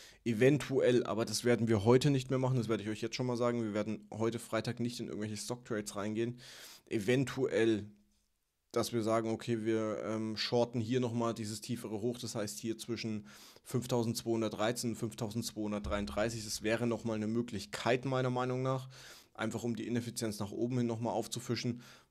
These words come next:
und dass wir dann möglicherweise nochmal deutlich weiter nach unten abrutschen. Vielleicht hat das hier oben, stört mich immer noch so extrem, dass wir hier nicht genau die Bullflag abgeholt hätten, aber gut, ist so.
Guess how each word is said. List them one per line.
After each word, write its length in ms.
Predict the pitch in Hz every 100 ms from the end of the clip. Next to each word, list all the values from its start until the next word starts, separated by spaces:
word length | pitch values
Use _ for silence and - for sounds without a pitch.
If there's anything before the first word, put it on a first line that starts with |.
| _
und 180 | 127 113
dass 140 | 107
wir 80 | 117
dann 320 | 107 104 107 -
möglicherweise 800 | 110 104 107 101 101 98 104 101 -
nochmal 380 | 110 101 - 104
deutlich 540 | 101 95 95 101 -
weiter 280 | 98 92 92
nach 160 | 92 90
unten 360 | - - 104 104 -
abrutschen. 640 | 113 - 107 98 - 85 - _ _ _ _ _ - -
Vielleicht 420 | - 101 123 127
hat 160 | 120 - - - _ _
das 180 | 117 120
hier 160 | 131 113
oben, 400 | 117 113 117 117
stört 320 | - 113 113
mich 80 | 113
immer 160 | 113
noch 120 | 113
so 120 | - 107
extrem, 360 | - - 117
dass 160 | 110 -
wir 60 |
hier 120 | 107 113
nicht 180 | 104 - _ _
genau 300 | 117 101 117
die 80 | 123
Bullflag 420 | 110 120 117 113
abgeholt 460 | - - 117 117 120
hätten, 240 | 110 113 - - - - - -
aber 200 | 131 131
gut, 180 | 113 -
ist 180 | 156 131
so. 220 | 123 104